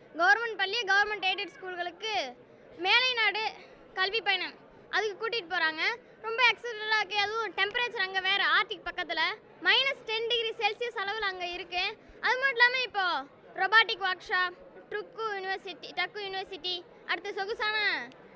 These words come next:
Titanic கப்பல், இந்த மாதிரி விஷயங்கள்ல, அதுவும் முதல் முதல்ல விமானத்துல ஏறும்போது உங்களுக்கே தெரியும் எவ்வளோ experience கிடைக்கும், நிறைய அனுபவம் இருக்கும்.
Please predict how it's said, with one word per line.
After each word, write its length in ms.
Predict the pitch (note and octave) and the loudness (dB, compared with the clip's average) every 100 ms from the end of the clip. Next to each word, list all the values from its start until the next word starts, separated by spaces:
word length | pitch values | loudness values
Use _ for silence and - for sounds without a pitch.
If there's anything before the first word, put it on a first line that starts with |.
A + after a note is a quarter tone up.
| - | -2
Titanic 440 | F4+ G4+ G#4+ G4+ | 0 2 0 0
கப்பல், 320 | F4+ - F#4 | -2 0 -2
இந்த 220 | E4+ G4+ A4+ | -2 -2 4
மாதிரி 320 | A#4 A#4+ A4+ | 6 6 0
விஷயங்கள்ல, 400 | G#4+ A4 G#4 G#4+ | -2 -6 -4 2
அதுவும் 440 | A4+ G4 A4 A#4+ | 2 2 0 -4
முதல் 340 | F#4 F4+ A#4+ A#4+ | -2 0 0 2
முதல்ல 300 | A#4 B4 B4+ B4 | 2 4 4 4
விமானத்துல 500 | A4 A4+ A#4 G#4+ G#4+ | 4 2 2 0 0
ஏறும்போது 340 | G#4+ A4 G#4+ | 0 -2 -2
உங்களுக்கே 280 | G4+ G#4 F#4+ | -4 -4 -4
தெரியும் 260 | G#4 G#4+ G#4 | -4 -4 -2
எவ்வளோ 340 | F4+ A4+ G4+ | 2 4 4
experience 500 | F4+ - A#4+ A4+ - | 2 -2 -2 -2 -4
கிடைக்கும், 360 | F4+ E4+ F#4+ G4+ | -6 -4 -6 -2
நிறைய 280 | F#4 G#4 | 0 4
அனுபவம் 360 | G4 G#4+ A4+ G4 | 2 2 -2 -2
இருக்கும். 320 | D4 E4 G4+ | -4 -6 -6